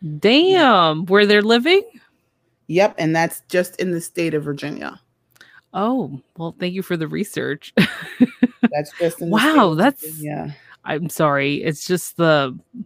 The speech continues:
Speaker 1: the wages where I'm from, for those who don't know, I'm from Canada, so it's a little bit higher, but then the cost of living is higher too, so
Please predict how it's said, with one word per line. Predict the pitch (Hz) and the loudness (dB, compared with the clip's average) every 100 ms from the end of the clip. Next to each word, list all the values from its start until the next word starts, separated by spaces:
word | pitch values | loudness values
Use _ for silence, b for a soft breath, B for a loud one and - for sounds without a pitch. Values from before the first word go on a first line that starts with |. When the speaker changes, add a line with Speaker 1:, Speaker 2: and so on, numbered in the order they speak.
| _ _ _ _ - | _ _ _ _ 0
Speaker 1:
the | 185 | 4
wages | 175 196 190 190 175 160 - | 6 6 6 4 2 -4 -12
where | 170 170 156 | -6 -4 -2
I'm | 139 160 160 | -2 -4 -6
from, | - 151 139 147 | -6 -4 -4 -6
for | 151 | -8
those | 151 147 - | -6 -6 -8
who | |
don't | 147 139 143 | -6 -4 -4
know, | 139 | -6
I'm | 143 | -6
from | - 147 | -10 -12
Canada, | - 147 139 135 139 | -4 -2 0 -2 -6
so | - 147 | -6 -6
it's | 147 160 | -6 -4
a | |
little | 165 180 | -2 -2
bit | 156 151 | -2 -4
higher, | - - - 165 156 135 | -6 -8 -2 2 2 0
but | 131 143 135 - | -2 -4 -6 -2
then | 151 151 151 _ - | 0 0 -4 _ -8
the | 165 | -2
cost | 170 165 - | 0 0 0
of | 160 | 0
living | 165 143 135 - | 2 2 -2 -2
is | 143 | -6
higher | - 139 139 139 | -4 -4 -4 -8
too, | - 139 131 | -10 -12 -12
so | - 135 117 - | -10 -8 -8 -10